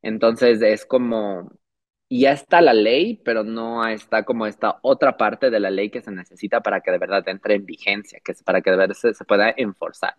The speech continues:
¿no es cierto? Em, porque, digamos, si vuelve a suceder esto en algún banco o alguna agencia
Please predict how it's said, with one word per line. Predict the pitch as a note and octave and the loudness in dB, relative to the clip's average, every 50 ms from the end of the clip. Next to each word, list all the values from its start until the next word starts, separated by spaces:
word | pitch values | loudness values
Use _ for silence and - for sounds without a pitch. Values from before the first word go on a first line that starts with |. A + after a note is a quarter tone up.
| _ | _
¿no | - F#2 | -14 -8
es | - | -4
cierto? | - F#2+ F#2+ - - C3+ C#3 - - - _ _ - - - - _ _ | -2 -2 -2 2 2 2 2 0 -4 -12 _ _ -20 -20 -20 -20 _ _
Em, | - A2 G#2 G#2 G#2 G#2 G2+ G2+ G2 G2 G2 F#2+ F#2 F#2 F#2 - - - _ _ _ - - _ _ _ _ _ _ | 2 4 6 6 6 6 4 0 -4 -6 -6 -8 -10 -12 -14 -16 -20 -20 _ _ _ -20 -20 _ _ _ _ _ _
porque, | A#2 A2+ G2 A#2 | 0 2 4 4
digamos, | A2 A2+ A2+ A2+ A2 - | 4 4 2 0 -2 -2
si | - A2+ | 0 0
vuelve | A2 A2+ A2+ A#2 | 2 2 2 0
a | A#2 | -2
suceder | - A#2 - A2+ G2 G2 G#2 G#2 | -4 -6 -6 -4 -2 0 2 2
esto | G#2+ G#2+ - - G#2 | 2 0 -2 -4 -6
en | F#2+ F#2+ | -8 -6
algún | F#2+ F#2 G2+ G#2 G2+ | -8 -8 -6 -2 0
banco | A2 A2 A#2 A#2 A#2+ G#2+ | 0 0 0 0 -2 -2
o | G2+ F#2+ F#2 | 0 0 -2
alguna | F#2 F#2 F#2+ G2+ G2+ G#2 G2 F2+ | -2 -4 -6 -8 -6 -6 -6 -6
agencia | - - - B2 C3 C3+ B2+ B2+ - G#2+ G2+ G2 G2+ G#2 - | -8 -8 -8 -8 -8 -8 -10 -6 -2 0 0 0 0 -4 -8